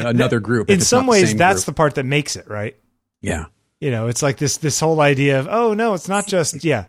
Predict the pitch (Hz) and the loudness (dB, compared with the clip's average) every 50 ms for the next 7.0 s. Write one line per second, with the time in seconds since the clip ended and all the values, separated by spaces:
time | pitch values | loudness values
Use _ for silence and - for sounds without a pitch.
0 | _ _ _ - 135 139 139 131 117 - 113 123 120 117 139 - - 123 110 - | _ _ _ -4 0 2 4 4 4 2 0 -2 0 0 0 -2 0 -4 -4 -2
1 | 123 131 110 120 104 110 104 - 98 - - 101 92 - - 101 95 - - 170 | -2 -2 -2 -2 -2 -4 -4 -4 -6 -4 -4 -4 -4 -4 -8 -10 -8 -2 -2 0
2 | 165 185 180 165 - 170 180 - - 123 185 170 175 170 185 180 175 165 165 160 | 0 2 2 4 4 4 2 0 -4 -6 -4 -4 -2 0 0 0 2 2 2 4
3 | 156 151 151 147 143 139 139 151 160 160 170 170 175 165 151 - - - 156 - | 4 6 6 6 6 4 4 2 0 -2 -2 -2 -2 -2 -2 -2 -4 -4 -6 -4
4 | - 131 - - 135 120 110 - - 127 117 110 110 98 92 - - - - _ | -6 -6 -6 -6 -6 -6 -4 -4 -4 -4 -4 -4 -6 -8 -10 -10 -12 -12 -12 _
5 | _ _ - 190 190 285 294 311 285 - - - - - 302 226 208 - 277 302 | _ _ -2 0 0 0 0 0 0 2 2 2 2 2 2 2 0 0 0 -2
6 | 285 285 220 196 185 160 190 175 165 156 135 147 135 165 151 117 - _ _ | 0 2 2 4 4 4 2 0 -2 -2 -2 0 0 0 0 -2 -4 _ _